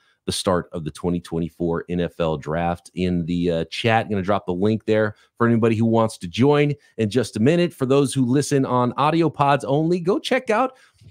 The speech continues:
the YouTube pods. Check out Locked On forty-niners, subscribe there on YouTube, and definitely hit subscribe on the new Overtime with Brian Peacock, O T with B P channel. It's YouTube only, and just some other longer form conversations, a little, uh, less,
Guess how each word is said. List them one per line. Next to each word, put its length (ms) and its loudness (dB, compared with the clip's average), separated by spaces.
the 140 2
YouTube 460 2
pods. 360 0
Check 240 0
out 220 0
Locked 280 0
On 160 2
forty-niners, 680 0
subscribe 400 0
there 160 2
on 100 0
YouTube, 540 -2
and 120 0
definitely 400 -2
hit 200 -4
subscribe 560 -2
on 180 0
the 60 2
new 320 2
Overtime 440 2
with 120 -2
Brian 260 0
Peacock, 480 -2
O 140 2
T 320 -4
with 220 -2
B 180 -2
P 200 -6
channel. 320 0
It's 160 -6
YouTube 480 0
only, 520 0
and 140 0
just 140 -4
some 100 0
other 260 4
longer 460 2
form 220 2
conversations, 920 -2
a 60 -4
little, 400 0
uh, 180 0
less, 460 -2